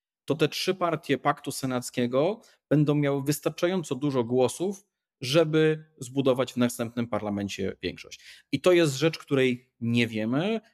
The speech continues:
i którą z dużą ostrożnością, e, trzeba analizować także podczas wieczoru wyborczego, bo też nawet nie chodzi o tą Słowację, gdzie tam się exit pole pomyliły. Ale w ogóle jest tak, że w tej kampanii jeden punkt albo dwa punkty,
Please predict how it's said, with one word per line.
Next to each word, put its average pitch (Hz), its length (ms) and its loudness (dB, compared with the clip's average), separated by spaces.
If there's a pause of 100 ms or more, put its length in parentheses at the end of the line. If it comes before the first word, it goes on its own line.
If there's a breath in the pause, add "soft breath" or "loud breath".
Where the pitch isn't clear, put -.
(140)
i - 60 -8
którą 151 280 2
z 123 280 -6
dużą 170 580 2
ostrożnością, 135 1120 -2 (420)
e, 117 300 2
trzeba - 320 0
analizować 131 540 -2
także 131 220 -4
podczas 120 340 -6
wieczoru 120 300 -4
wyborczego, 117 640 -2 (260 loud breath)
bo 147 60 -6
też 151 160 -6
nawet 196 240 0
nie 165 80 -2
chodzi 156 280 0
o - 80 -6
tą 147 140 0
Słowację, 135 500 -2
gdzie 113 160 0
tam 113 160 -6
się 113 360 -6 (120)
exit 120 260 -6
pole 117 240 0
pomyliły. 101 460 -2 (440 loud breath)
Ale 143 380 2 (180)
w 135 140 -2
ogóle 220 240 2
jest - 300 -2
tak, 104 240 -6
że 110 100 -2
w - 140 -18
tej 196 180 2
kampanii 123 580 -2 (100)
jeden 131 460 0
punkt 95 380 -8 (100)
albo 123 260 2
dwa 127 280 0
punkty, 110 680 -2